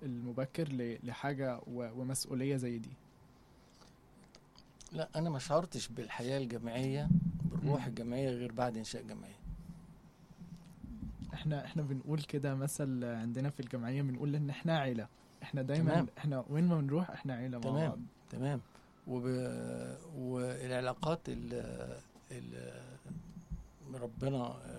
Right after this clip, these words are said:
Speaker 2: يعني، أكرمنا بيها بالعلاقات جوه الجمعية، فضلت طول حياتنا هي، آه، رأ-، يعني، حاجة بتثرينا وبتخلينا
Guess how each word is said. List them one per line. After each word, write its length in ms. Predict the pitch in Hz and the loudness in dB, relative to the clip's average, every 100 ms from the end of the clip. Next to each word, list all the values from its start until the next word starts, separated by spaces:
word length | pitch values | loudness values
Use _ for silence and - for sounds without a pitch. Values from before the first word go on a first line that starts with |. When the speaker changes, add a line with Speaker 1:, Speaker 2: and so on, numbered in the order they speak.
| 117 | -8
Speaker 2:
يعني، 520 | 117 117 - 58 113 120 - - - - | -8 -8 -8 -8 -10 -12 -14 -18 -12 -6
أكرمنا 480 | 120 147 147 143 | -4 2 4 4
بيها 300 | 120 139 135 | 2 4 4
بالعلاقات 680 | 117 123 113 113 117 139 123 | 4 0 -2 -2 0 0 0
جوه 160 | 139 127 | 2 0
الجمعية، 480 | 113 113 131 151 165 - - | 0 0 0 0 -4 -12 -16
فضلت 400 | - 147 131 135 - - - - | -4 -2 2 0 0 -4 -8 -4
طول 160 | 151 | -2
حياتنا 520 | 131 120 127 - 135 147 - - - - - | 0 0 0 2 0 0 -4 -16 -20 -18 -4
هي، 220 | 127 127 | 0 0
آه، 760 | 123 127 127 131 120 123 123 131 | 0 -4 -6 -8 -8 -10 -10 -6
رأ-، 140 | 135 - - 135 139 139 - 135 | -6 -8 -12 -12 -12 -14 -12 -8
يعني، 280 | 127 123 117 | -6 -6 -6
حاجة 260 | - 139 | -4 -2
بتثرينا 760 | 127 123 - - 135 147 151 147 | -2 -4 -6 -4 0 2 4 2
وبتخلينا 540 | 127 - 127 135 143 | 0 -4 0 2 0